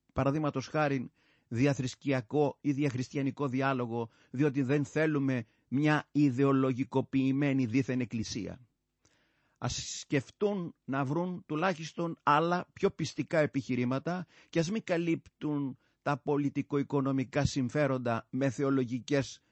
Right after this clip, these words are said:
εκλογικεύσεις και σοφίσματα. Χρειάζεται γλώσσα παρησίας και αλήθειας ξεκάθαρη. Η ιδεολογία, είτε αυτή αναφέρεται σε μια βιοθεωρία ή κοσμοθεωρία, είτε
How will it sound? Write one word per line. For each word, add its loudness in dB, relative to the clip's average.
εκλογικεύσεις 0
και -4
σοφίσματα. -6
Χρειάζεται 2
γλώσσα 0
παρησίας 0
και -4
αλήθειας -2
ξεκάθαρη. -6
Η 2
ιδεολογία, 2
είτε -4
αυτή -6
αναφέρεται 0
σε -4
μια 0
βιοθεωρία 0
ή -4
κοσμοθεωρία, 0
είτε -2